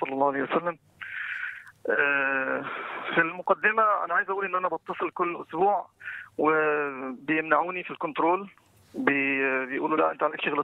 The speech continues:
غير اتصال واحد". في الوقت اللي انا لما بتصل فيه، آه، بتمنعوني من، من رد الشبهات، وانا بفضل الله بسجل وراك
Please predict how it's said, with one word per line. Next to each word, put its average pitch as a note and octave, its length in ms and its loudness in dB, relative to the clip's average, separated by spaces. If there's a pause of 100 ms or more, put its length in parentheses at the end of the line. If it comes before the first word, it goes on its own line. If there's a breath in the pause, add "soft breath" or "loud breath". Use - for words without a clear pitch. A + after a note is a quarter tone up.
(120)
غير D3+ 180 2
اتصال E3+ 280 0
واحد". F3 280 0 (680 loud breath)
في - 80 0
الوقت F3 280 2
اللي F3+ 120 -2
انا F#3 200 -4
لما D#3+ 220 0
بتصل F3+ 300 -8
فيه، G3 260 -4 (800 loud breath)
آه، D3 340 4
بتمنعوني E3 540 0
من، D3+ 220 -6
من D3+ 140 0
رد D#3+ 220 2
الشبهات، D#3 500 0 (680 loud breath)
وانا F3+ 220 4
بفضل F3+ 400 2
الله D#3 180 2
بسجل F3+ 420 -2
وراك E3+ 260 2